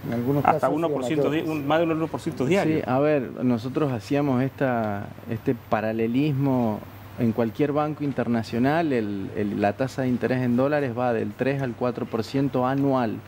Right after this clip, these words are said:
Speaker 1: Claro.
Speaker 3: Y estas plataformas, eh,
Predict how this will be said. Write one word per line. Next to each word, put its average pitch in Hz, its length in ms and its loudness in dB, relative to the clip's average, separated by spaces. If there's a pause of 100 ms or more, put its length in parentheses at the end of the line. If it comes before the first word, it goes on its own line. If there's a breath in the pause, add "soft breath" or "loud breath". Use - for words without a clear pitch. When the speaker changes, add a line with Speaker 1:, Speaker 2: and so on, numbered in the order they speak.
Speaker 1:
Claro. 170 180 2 (120)
Speaker 3:
Y 131 80 6
estas 131 200 -4
plataformas, 135 840 0 (540)
eh, 101 720 0